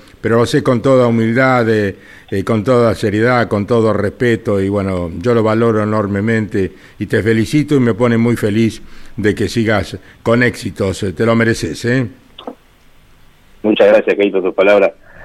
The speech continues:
Speaker 2: desde ya viniendo de vos, son, son más que satisfactorias y, bueno, uno trata de hacer, este, el trabajo lo mejor que puede, afianzarse en los equipos, y a veces los resultados se dan,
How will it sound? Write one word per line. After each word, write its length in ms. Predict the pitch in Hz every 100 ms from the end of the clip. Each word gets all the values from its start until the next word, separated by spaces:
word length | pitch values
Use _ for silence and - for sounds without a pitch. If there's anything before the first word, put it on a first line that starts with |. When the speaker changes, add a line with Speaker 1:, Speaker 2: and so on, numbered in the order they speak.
| - -
Speaker 2:
desde 200 | 92 92
ya 100 | 104
viniendo 440 | 101 98 104 98 95
de 140 | 92
vos, 260 | 95 117 120 - -
son, 280 | 92 92 - -
son 180 | - 87
más 160 | 90 -
que 300 | 90 85 78 - - - - -
satisfactorias 840 | 98 95 - 90 - 110 113 104 92
y, 220 | 87 85
bueno, 240 | 101 85
uno 480 | - 107 110 92 87 _
trata 280 | 107 120 107
de 80 | 104
hacer, 380 | - 110 107 - - - - - -
este, 320 | - - - 95
el 100 | 87
trabajo 480 | 95 110 107 95
lo 120 | 92 90
mejor 240 | 107 92
que 80 | 95
puede, 320 | 113 123 110
afianzarse 480 | 90 87 101 92 95
en 60 |
los 120 | 90 90
equipos, 500 | 90 120 123 120 - - - - - -
y 60 | 101
a 60 |
veces 200 | - 117
los 100 | 107
resultados 480 | 101 104 - 113 104
se 80 | 107
dan, 280 | 117 135